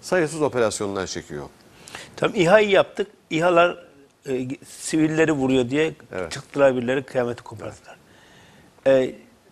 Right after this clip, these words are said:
Speaker 2: biz S dört yüz alıyoruz, niye alıyoruz diye kıyametleri kopartıyorlar. E, biz
Speaker 1: Faiz
Speaker 2: güdüm-,
Speaker 1: indiriyor.
Speaker 2: güdüm-, güdümlü, güdümlü füzeler yapıyoruz. Niye yapıyorsunuz diye çıkıyorlar ortaya. Yani ne istiyorsunuz kardeşim? Yani, e, hala biz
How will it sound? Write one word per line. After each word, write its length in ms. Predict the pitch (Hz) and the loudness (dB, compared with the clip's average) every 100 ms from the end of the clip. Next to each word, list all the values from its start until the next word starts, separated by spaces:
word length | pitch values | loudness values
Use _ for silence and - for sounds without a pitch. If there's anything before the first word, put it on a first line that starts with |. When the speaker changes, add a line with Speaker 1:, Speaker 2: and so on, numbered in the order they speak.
| 139 | -2
Speaker 2:
biz 200 | 190 170 | 0 0
S 300 | 185 160 - | 0 0 0
dört 220 | 190 - | 0 0
yüz 100 | 160 | -2
alıyoruz, 420 | 147 151 180 - - | 0 -2 -4 -10 -6
niye 180 | 143 180 | 2 4
alıyoruz 440 | 160 143 135 120 | 4 2 -2 -4
diye 320 | 127 160 160 - | -6 -6 -8 -12
kıyametleri 520 | - 135 131 127 135 127 | -6 -2 -2 -4 -6 -6
kopartıyorlar. 640 | 120 110 - 104 101 - - - - - - _ _ _ | -8 -16 -16 -16 -16 -20 -20 -20 -20 -20 -20 _ _ _
E, 260 | 127 127 123 135 _ 143 | 2 4 2 -8 _ -4
biz 340 | 165 202 160 - | 0 0 -4 -14
Speaker 1:
Faiz 360 | - 185 254 - | 4 8 10 8
Speaker 2:
güdüm-, 120 | 247 | 2
Speaker 1:
indiriyor. 260 | 185 160 190 - | 2 2 0 -2
Speaker 2:
güdüm-, 380 | 135 147 185 185 165 | -4 -2 -2 -6 -8
güdümlü, 680 | 135 160 185 180 180 190 147 | -6 -2 -2 -2 0 -2 -2
güdümlü 420 | 143 151 180 175 | -6 -4 -4 -6
füzeler 420 | - 143 170 170 | -8 -2 0 2
yapıyoruz. 640 | 151 117 131 156 151 - 127 | 0 -6 -10 -10 -14 -18 -8
Niye 160 | 143 160 | -4 -2
yapıyorsunuz 640 | 139 - 104 139 131 - - | -2 -6 -16 -16 -18 -20 -10
diye 100 | 139 135 | -10 -10
çıkıyorlar 380 | - - 131 117 | -16 -8 -6 -6
ortaya. 260 | 110 110 | -8 -18
Yani 240 | 107 123 101 - _ _ - | -12 -12 -12 -18 _ _ -2
ne 120 | 196 | 0
istiyorsunuz 420 | 202 - 113 - | 0 -4 -16 -16
kardeşim? 440 | - 143 127 - 113 | -8 -8 -8 -16 -18
Yani, 120 | 110 | -18
e, 40 | - | -16
hala 500 | - 151 185 175 156 | -4 2 2 2 -2
biz 140 | 151 | -6